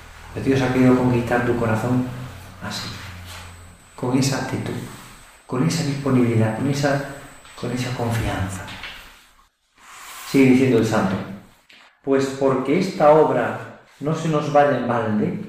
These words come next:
¿qué hay de nosotros si no nos aprovechamos de ella? Si con la mayor de las medicinas no sanamos, ¿por qué sanaremos? Si de Dios humanado no nos aprovechamos,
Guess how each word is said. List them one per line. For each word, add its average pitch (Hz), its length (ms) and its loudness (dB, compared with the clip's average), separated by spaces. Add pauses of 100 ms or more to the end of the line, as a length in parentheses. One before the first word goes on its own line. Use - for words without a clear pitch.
(580)
¿qué 147 100 0
hay 175 160 4
de 170 120 2
nosotros 151 640 2 (340)
si 135 160 -6
no 143 140 0
nos 143 180 0
aprovechamos 135 640 0
de 135 140 0
ella? 117 380 -2 (520)
Si 147 140 -10
con 139 180 0
la 131 80 2
mayor 156 380 4
de 165 120 2
las 147 80 0
medicinas 131 880 -2 (220)
no 135 140 -4
sanamos, 131 640 -2 (500)
¿por 135 180 -2
qué 156 120 2
sanaremos? 160 600 0 (560)
Si - 140 -20
de 139 180 0
Dios 190 520 2
humanado 147 1080 0
no 139 100 -8
nos 151 240 -2
aprovechamos, 135 840 -2